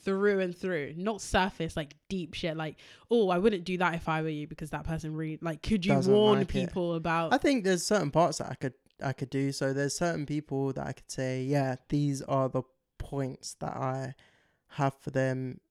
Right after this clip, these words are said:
Speaker 2: about what they like and what they don't like." I don't think anyone can go into right into the core of someone's character because I,
Speaker 1: Do you
Speaker 2: maybe s-,
Speaker 1: not?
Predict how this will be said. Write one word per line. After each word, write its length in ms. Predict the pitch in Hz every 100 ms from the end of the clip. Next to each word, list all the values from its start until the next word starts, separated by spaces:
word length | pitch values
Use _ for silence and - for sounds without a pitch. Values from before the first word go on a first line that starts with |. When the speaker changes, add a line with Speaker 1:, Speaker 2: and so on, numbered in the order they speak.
| _
Speaker 2:
about 240 | 131 131 135
what 80 |
they 180 | 131 139
like 360 | 135 131 139 -
and 80 | 135
what 100 | 135
they 140 | 135
don't 320 | 131 139 135
like." 280 | 135 135 - _
I 100 | 151 127 _ -
don't 380 | 160 180 190 - -
think 280 | 185 165 147
anyone 480 | 151 165 143 139
can 200 | 131 135 127
go 200 | 135 135
into 540 | 135 127 135 131 131 - _ _ _ _ _ _ _ _ _ - 180 131 135 135
right 300 | 147 151 131
into 280 | 143 - 135
the 80 |
core 480 | 131 - 143 139 139
of 120 | 135
someone's 380 | - 135 139 135
character 640 | - 135 139 - 170 180 185
because 340 | 151 - 143 - -
I, 60 | 135 - - _
Speaker 1:
Do 80 | 160
you 80 | 285
Speaker 2:
maybe 40 | 381
s-, 40 |
Speaker 1:
not? 260 | 202 147